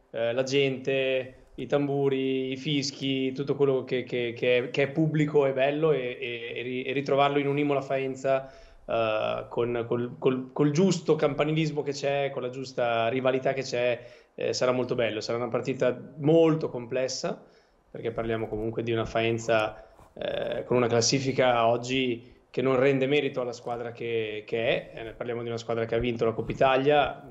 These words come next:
dando un segnale molto forte fin da settembre, e qui la Supercoppa, scusate, ehm,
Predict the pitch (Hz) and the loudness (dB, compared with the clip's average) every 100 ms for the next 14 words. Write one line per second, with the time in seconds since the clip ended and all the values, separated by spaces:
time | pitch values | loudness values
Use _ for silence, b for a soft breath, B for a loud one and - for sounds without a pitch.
0 | - - - - - 117 120 120 120 120 | -18 -20 -20 -20 -10 -2 0 0 -6 -6
1 | 117 117 123 139 131 - - 127 - - | -2 0 4 2 2 -4 -2 -2 -2 -10
2 | 120 117 117 147 156 175 180 B B B | -10 -8 2 4 6 4 2 B B B
3 | B - 123 - 127 135 123 139 120 139 | B -8 -6 -2 0 0 -2 0 2 0
4 | 135 143 131 131 135 156 - - 113 110 | 0 -4 -2 0 0 -2 -4 0 0 0
5 | 107 117 120 120 123 131 | -6 -8 -12 -12 -12 -12